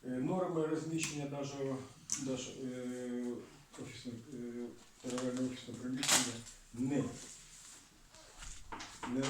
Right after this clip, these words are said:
не, не, не накладають ніяких обмежень на сусідні земельні ділянки. Земельні ділянки немає і від, е, стояночних, е, цих, е, стоянки. Десять метрів до житла є від-, відношення. Між будівлями торговельного центру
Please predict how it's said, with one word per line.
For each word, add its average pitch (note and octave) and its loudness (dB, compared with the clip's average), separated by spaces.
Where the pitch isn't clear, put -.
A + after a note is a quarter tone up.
не, C#3 2
не, B2+ 2
не C3 6
накладають C3 2
ніяких B2+ -2
обмежень B2 2
на A#2+ 0
сусідні B2 -2
земельні C#3 -2
ділянки. D3 -4
Земельні C3+ 2
ділянки B2+ 0
немає B2+ 2
і B2+ -2
від, B2+ -2
е, A#2+ 0
стояночних, B2+ 2
е, - 4
цих, A#2+ -4
е, - -6
стоянки. C3 2
Десять C3+ 2
метрів A2+ 0
до A#2+ 0
житла A#2+ -2
є D3 0
від-, C#3+ -2
відношення. C3+ -2
Між C#3+ 2
будівлями C3 2
торговельного B2+ 0
центру B2 0